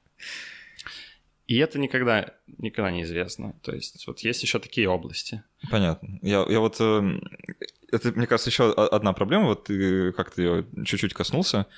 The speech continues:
Speaker 2: что когда ты подаёшь заявку на какой-нибудь грант, у тебя не может быть там горизонт планирования десять-пятнадцать лет. То есть подать заявку на грант,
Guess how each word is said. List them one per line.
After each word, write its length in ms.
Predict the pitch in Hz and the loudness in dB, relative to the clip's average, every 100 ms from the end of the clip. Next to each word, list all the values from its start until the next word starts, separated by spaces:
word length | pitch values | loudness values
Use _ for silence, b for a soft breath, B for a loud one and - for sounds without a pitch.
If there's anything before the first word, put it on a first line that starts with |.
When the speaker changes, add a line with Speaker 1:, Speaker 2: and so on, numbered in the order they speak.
| B | B
Speaker 2:
что 240 | - - 104 | -14 -4 -2
когда 260 | 110 107 | 0 0
ты 100 | 110 | 0
подаёшь 340 | 101 107 110 104 | 0 2 4 4
заявку 340 | 104 101 - | 2 2 0
на 60 | 98 | -2
какой-нибудь 340 | 107 101 101 | 2 2 2
грант, 360 | 110 151 233 - b b b | 2 2 0 -8 b b b
у 40 | 98 | -2
тебя 180 | 107 | 2
не 80 | 135 | 2
может 200 | 123 117 | 2 2
быть 200 | 92 - | -2 -2
там 200 | 98 87 | 0 2
горизонт 340 | 92 95 104 - | 2 2 0 2
планирования 480 | 95 117 131 92 | 0 2 2 2
десять-пятнадцать 720 | 90 95 - - - 104 101 - | 4 2 0 -6 -2 0 0 0
лет. 180 | 151 - | 0 0
То 640 | _ _ _ _ _ - | _ _ _ _ _ -18
есть 80 | - | -2
подать 240 | 104 104 | 2 4
заявку 340 | 101 101 - | 4 4 2
на 100 | 98 | 2
грант, 300 | 95 107 139 | 4 2 0